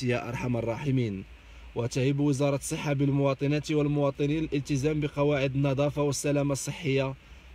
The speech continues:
والانخراط في التدابير الاحترازية التي اتخذتها السلطات المغربية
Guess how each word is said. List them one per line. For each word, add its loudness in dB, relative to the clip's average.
والانخراط 0
في -6
التدابير 0
الاحترازية 0
التي 2
اتخذتها 0
السلطات -2
المغربية 0